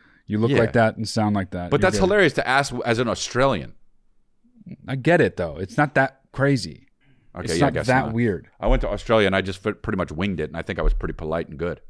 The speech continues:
Speaker 1: Uh, you're on the most wanted list in Australia, though. You didn't know that?
Speaker 2: Yeah. You know why? I robbed six banks.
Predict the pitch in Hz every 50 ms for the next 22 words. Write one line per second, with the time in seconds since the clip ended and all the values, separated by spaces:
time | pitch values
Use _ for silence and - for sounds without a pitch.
0 | - - - - 110 110 110 117 123 127 127 127 123 123 120 - - 120 143 156
1 | 120 98 87 - - 98 95 90 - 110 113 107 98 92 92 90 92 95 98 101
2 | 101 110 123 127 123 - - 85 87 87 87 87 85 - - _ _ _ _ _
3 | _ - - 95 95 90 92 101 123 151 156 _ _ _ _ _ _ _ _ _
4 | - 82 87 92 98 87 82 - - - - 117 - - 101 - 98 90 82 76
5 | - - - -